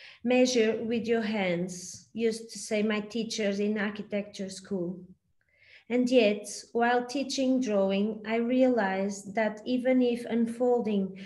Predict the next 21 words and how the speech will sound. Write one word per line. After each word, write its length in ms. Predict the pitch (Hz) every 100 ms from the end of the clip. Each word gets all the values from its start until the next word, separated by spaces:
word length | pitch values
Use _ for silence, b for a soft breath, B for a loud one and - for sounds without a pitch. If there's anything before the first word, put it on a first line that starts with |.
| B _
from 320 | - 220 214
human 540 | 220 233 233 226 226
measurements 680 | 226 220 214 208 196 190 196
and 220 | 214 208
body 440 | 202 202 185 196 196
since 360 | - 220 202
antiquity 1040 | 202 196 233 226 226 202 - 214 226 247 B B B -
through 320 | 214 208 202
Renaissance 640 | 233 226 226 226 208 208
and 140 | 202 202
the 80 | 208
twentieth 600 | 220 214 208 214 208 -
century, 760 | - 214 208 - 196 190 208 - _ _ _ B B B B -
this 320 | 214 262 262
approach 600 | 285 285 233 214 220 -
leaves 640 | 226 233 233 233 - - - _ _ _ _ _ _ -
important 600 | 233 240 262 269 269 262
spatial 480 | - 269 262 269 240
dimensions 720 | 240 220 220 220 226 208 202
at 220 | 208 208
sight. 480 | - 160 - -